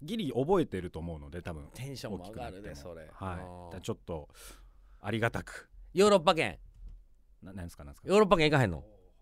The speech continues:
Speaker 2: そうっすよね。福井と言ったらヨーロッパ圏よ。
Speaker 1: ヨーロッパ圏？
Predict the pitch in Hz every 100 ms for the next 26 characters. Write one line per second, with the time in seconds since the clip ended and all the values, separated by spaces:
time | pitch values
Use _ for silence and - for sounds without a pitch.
0 | - - - _ _ 117 - - - 320
1 | - 151 185 170 98 - _ - - 208
2 | 302 202 185 - 170 151 151 131 143 120
3 | 82 71 - _ _ - 127 170 170 180
4 | -